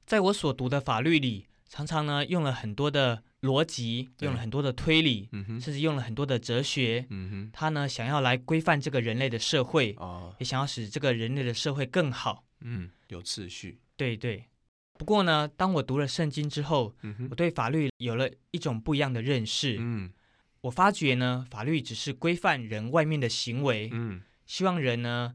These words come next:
Speaker 1: 能够做好，不要做坏，
Speaker 2: 嗯。
Speaker 1: 不要侵犯别人，不要伤害别人。
Speaker 2: 嗯。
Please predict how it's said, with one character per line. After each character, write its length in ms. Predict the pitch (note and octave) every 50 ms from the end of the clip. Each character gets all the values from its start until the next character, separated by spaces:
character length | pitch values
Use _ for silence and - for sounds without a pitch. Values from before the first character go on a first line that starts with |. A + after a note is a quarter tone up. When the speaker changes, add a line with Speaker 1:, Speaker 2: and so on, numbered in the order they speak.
| - _ -
Speaker 1:
能 100 | A#2+ A#2
够 100 | D3+ D3
做 240 | - - G3+ F3+ D3
好， 260 | - - B2 G#2 F#2+
不 120 | - B2+
要 120 | B2+ C3 B2+
做 220 | - - D3+ E3
坏， 380 | D#3+ - F3 D#3 B2 G#2 A2 -
Speaker 2:
嗯。 300 | A2 G2+ G2+ F#2+ F2+ G2+ -
Speaker 1:
不 60 | -
要 80 | B2+ C3
侵 240 | C3 - - E3 D#3+
犯 200 | F3+ F3 D3 C3
别 140 | B2+ B2+ C3
人， 120 | B2 A#2+
不 80 | A#2 B2+
要 100 | C3 B2+
伤 240 | B2+ - D#3+ D3 D#3
害 180 | D#3+ F3 C#3+
别 260 | B2+ B2 A#2 A2 A2+ C3
人。 320 | C3+ A#2+ G#2+ G#2+ A2 A2+
Speaker 2:
嗯。 280 | B2+ A#2+ G#2+ G2+ F#2+